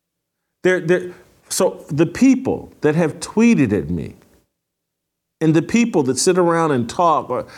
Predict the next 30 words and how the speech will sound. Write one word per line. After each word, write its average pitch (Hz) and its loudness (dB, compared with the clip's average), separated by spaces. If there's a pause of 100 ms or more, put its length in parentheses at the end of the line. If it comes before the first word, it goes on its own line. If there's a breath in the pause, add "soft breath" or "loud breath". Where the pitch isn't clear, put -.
(240 loud breath)
"Jason's 151 2
a 139 0
sellout 135 0
and 101 -6 (180 loud breath)
Jason 147 2
doesn't 147 0
think 156 -2
racism 139 2
exists." 117 -4 (960)
Yes, 208 -4
I 240 0
do. 175 0 (1500)
I 190 -4
don't 214 0
deny 196 2
it 180 -2
at 170 0
all. 233 -2 (840)
And 175 0
I 175 0
don't 190 0
deny 196 2 (160 loud breath)
that 156 -2
there's 175 2
a 160 2
particular 226 0
group 170 2
of 180 2
white 175 0
people 127 -2